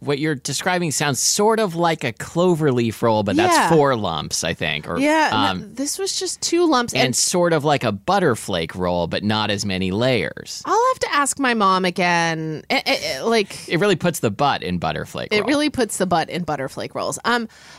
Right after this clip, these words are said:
Speaker 2: she would only do it for, you know, like, a special occasion. I don't know if they were having, like, a dinner party or something. I mean, this wasn't, like, a regular nightly affair. I mean, who makes dinner rolls anyway?
Speaker 1: Well, I
Speaker 2: Do
Speaker 1: think a
Speaker 2: people
Speaker 1: lot
Speaker 2: really
Speaker 1: of
Speaker 2: ma-
Speaker 1: people do. Well, I
Speaker 2: Wait,
Speaker 1: mean,
Speaker 2: really?
Speaker 1: especially,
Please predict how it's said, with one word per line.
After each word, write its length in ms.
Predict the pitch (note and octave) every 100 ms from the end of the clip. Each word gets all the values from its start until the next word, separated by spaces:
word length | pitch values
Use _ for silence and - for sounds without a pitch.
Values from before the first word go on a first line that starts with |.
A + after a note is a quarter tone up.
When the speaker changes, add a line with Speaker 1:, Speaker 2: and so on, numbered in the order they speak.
| -
Speaker 2:
she 220 | - E4
would 100 | D#4+
only 240 | E4+ F#4+
do 180 | G#4+ C#4
it 200 | B3+ B3
for, 720 | - A3 G#3 G3 F#3+ F#3 F3 F3
you 120 | G#3
know, 100 | F3
like, 160 | E3+ E3
a 60 |
special 420 | E3 - F3 -
occasion. 680 | F3 - E3+ D#3+ F3+ F3+ F3+
I 100 | F3+
don't 100 | F#3
know 60 | E3+
if 100 | D#3
they 80 | D#3+
were 60 | E3+
having, 200 | E3+ D#3
like, 180 | F2+
a 40 | -
dinner 300 | - E3 A3
party 540 | A#3 - C#4 C#4 C#4+ D4
or 60 | C#4
something. 600 | - D4+ D4 D4 D4 C#4+
I 20 |
mean, 140 | C4+ B3
this 120 | -
wasn't, 280 | C4 C4 E3+
like, 180 | G3+ F#3+
a 40 |
regular 720 | E3 E3 F3 F3 E3 D#3+ D#3 D3 -
nightly 580 | E3 D3+ E3 - D3
affair. 360 | B2 - E3+ D#3+
I 60 | G#3+
mean, 140 | D#4+
who 160 | D#4 G#4+ D5
makes 260 | G#4 A4 A#3
dinner 340 | C#4 E4 E4+
rolls 360 | D#4+ D4+ D4+ B3 -
anyway? 800 | G#3 E4 F#4+ F3+ C#3+ C#3+ - - _ _ _ _ -
Speaker 1:
Well, 120 | G3
I 100 | F#3+
Speaker 2:
Do 60 |
Speaker 1:
think 220 | - C#4+ -
a 40 |
Speaker 2:
people 100 | -
Speaker 1:
lot 140 | - -
Speaker 2:
really 140 | G#4
Speaker 1:
of 40 | D4
Speaker 2:
ma- 60 |
Speaker 1:
people 220 | G2+ F2 E2+
do. 320 | E2+ C2+ C#2+
Well, 120 | C3
I 40 | C5
Speaker 2:
Wait, 40 | F3+
Speaker 1:
mean, 60 |
Speaker 2:
really? 40 | F3+
Speaker 1:
especially, 640 | G#3 - - F#3+ C#3 B2